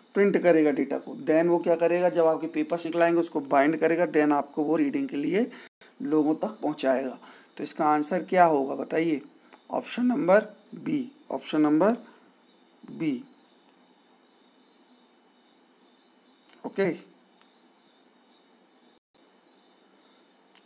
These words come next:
now next question, adult,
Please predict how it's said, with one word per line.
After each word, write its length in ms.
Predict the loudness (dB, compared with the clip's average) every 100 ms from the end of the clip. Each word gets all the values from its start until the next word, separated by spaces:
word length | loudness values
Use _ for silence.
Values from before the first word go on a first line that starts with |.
| -4
now 220 | 2 4 4
next 240 | 2 0
question, 420 | -6 -6 -2 -2 -6 -10 _ _ _ _ _ _ _ _ _ _ _ _ _ _ _ -20 -20 -20 _ 0
adult, 400 | 2 6 6